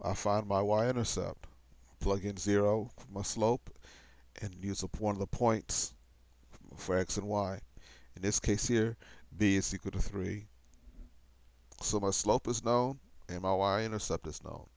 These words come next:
So I can plug in and get an equation for the line,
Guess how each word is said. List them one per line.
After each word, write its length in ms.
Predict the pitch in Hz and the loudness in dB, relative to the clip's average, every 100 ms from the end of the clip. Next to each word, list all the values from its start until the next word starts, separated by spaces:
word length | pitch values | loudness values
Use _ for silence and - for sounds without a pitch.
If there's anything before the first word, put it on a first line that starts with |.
| - - - - - - - - - - - - - - - - | -20 -20 -20 -20 -20 -20 -20 -20 -20 -20 -20 -20 -20 -20 -20 -14
So 180 | - 80 | -4 -2
I 60 | |
can 140 | - 92 | -2 -2
plug 340 | 92 101 113 | 4 4 4
in 240 | 120 120 123 - | 2 2 -2 -10
and 120 | 101 87 | -12 -4
get 160 | 98 | -2
an 80 | 92 | -2
equation 400 | 98 90 87 87 | -2 0 0 -2
for 120 | 92 | -6
the 80 | 85 | -4
line, 360 | 101 107 113 | -2 0 -2